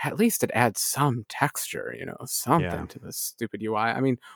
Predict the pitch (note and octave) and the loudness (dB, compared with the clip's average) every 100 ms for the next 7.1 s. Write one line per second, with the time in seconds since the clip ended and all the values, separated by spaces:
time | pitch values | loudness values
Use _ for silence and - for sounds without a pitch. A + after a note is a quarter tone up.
0 | - E3 - B3+ - B3 F3 D#3+ C#3+ - | 2 2 4 2 4 2 4 4 4 2
1 | - E3 - - - - - C#3+ - C#3+ | 0 0 0 -6 -6 -8 0 2 4 2
2 | E3+ - - - - C#3+ D3+ A2+ G#2+ B2 | 2 -2 -4 -4 2 4 6 4 0 -6
3 | - _ C3+ D#3 - - D#3 C#3 - - | -16 _ 2 2 0 2 4 4 2 0
4 | G#2 A#2 - C3+ - A#2 G2 A2+ A2 - | 2 0 2 -2 2 2 4 4 2 2
5 | A#2 A#2 - C3 - - - A#2+ B2 G2 | 2 2 2 -2 -2 -8 0 4 4 4
6 | F#2+ A2 - - - G#2+ G#2 A2+ A2+ B2 | 2 0 0 -2 -4 -4 -4 -4 -2 -2